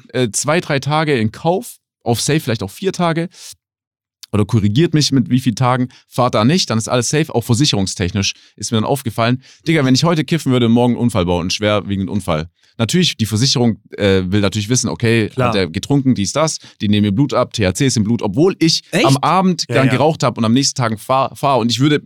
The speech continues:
Speaker 1: von mir behaupten, ich bin sehr, sehr gut fahrtüchtig, ist vielleicht dumm gelaufen in der Situation, müsste ich dann selber für den Schaden aufkommen. Und das ist dann mir so aufgefallen im Nachhinein, das ist mir gar nicht mehr wert,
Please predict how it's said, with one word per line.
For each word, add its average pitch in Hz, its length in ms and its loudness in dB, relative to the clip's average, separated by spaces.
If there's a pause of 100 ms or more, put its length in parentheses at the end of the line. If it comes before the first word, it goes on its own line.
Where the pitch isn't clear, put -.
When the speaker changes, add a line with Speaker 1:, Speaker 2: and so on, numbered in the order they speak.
(100)
Speaker 1:
von 123 120 0
mir 156 120 2
behaupten, 131 260 0
ich 107 100 -4
bin 113 160 2
sehr, 104 280 0
sehr 110 100 0
gut 92 220 -10
fahrtüchtig, 101 420 -4
ist 135 120 -8
vielleicht 165 200 -8
dumm 170 100 2
gelaufen 156 280 0
in 135 40 0
der 127 60 0
Situation, 123 500 -4 (440)
müsste 120 240 2
ich - 40 -6
dann 120 120 2
selber 135 180 4
für 139 120 -6
den 113 80 2
Schaden 117 280 0
aufkommen. 98 500 -2 (440)
Und 107 240 0
das 131 180 0
ist 127 160 -10
dann 127 220 4
mir 123 320 2
so 127 220 -2
aufgefallen 131 440 0
im 120 60 4
Nachhinein, 135 260 0
das 120 100 -4
ist - 140 -6
mir 117 100 2
gar 127 220 0
nicht 143 140 0
mehr 120 160 0
wert, 110 240 -2